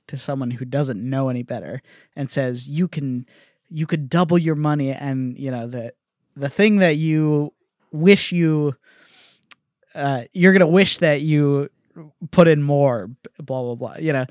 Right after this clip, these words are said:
his whole, his whole pitch. Like, that's what, that's what people are selling with,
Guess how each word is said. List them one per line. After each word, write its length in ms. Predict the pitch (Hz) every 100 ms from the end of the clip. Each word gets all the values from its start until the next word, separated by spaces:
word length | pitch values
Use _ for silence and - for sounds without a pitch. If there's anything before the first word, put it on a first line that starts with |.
| - _
his 160 | 160
whole, 240 | 147 147 143
his 180 | - 156
whole 160 | 139 139
pitch. 420 | - 147 117 - - _ _ - - _
Like, 200 | - 165
that's 360 | 151 185 214 -
what, 340 | 180 170 156 - _ _ _ _ _
that's 260 | 165 180 202
what 180 | 180 151
people 300 | - 156 147
are 80 | 135
selling 520 | - 143 139 135 131
with, 460 | 127 131 127 -